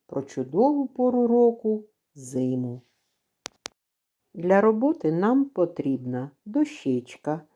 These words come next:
пластилін білого кольору, стека, аркуш картону синього кольору з намальованими промінцями сніжинки. Від великої грудки пластиліну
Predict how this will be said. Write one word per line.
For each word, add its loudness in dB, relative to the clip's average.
пластилін 2
білого 0
кольору, 2
стека, 0
аркуш 2
картону 2
синього 4
кольору 2
з -8
намальованими 4
промінцями 0
сніжинки. -4
Від 2
великої 4
грудки -6
пластиліну 0